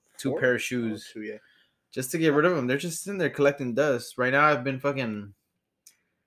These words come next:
Speaker 1: buying cowboy boots,
Speaker 2: Mm.
Speaker 1: getting on that exotic game, you know what I'm saying?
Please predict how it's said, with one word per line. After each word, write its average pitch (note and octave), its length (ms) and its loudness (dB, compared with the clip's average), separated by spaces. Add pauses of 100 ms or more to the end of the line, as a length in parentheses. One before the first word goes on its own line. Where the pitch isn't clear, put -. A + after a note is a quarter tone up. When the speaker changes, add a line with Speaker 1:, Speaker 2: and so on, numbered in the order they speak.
(260)
Speaker 1:
buying A2 360 -2
cowboy A#2+ 420 2
boots, G2 480 -10
Speaker 2:
Mm. - 340 -16
Speaker 1:
getting A#2 260 -2
on A2+ 180 -2
that G#2 140 0
exotic G#2+ 460 0
game, G#2 240 -4
you A2 60 -4
know A2+ 100 -2
what A2+ 140 -6
I'm B2 280 -2
saying? - 0 -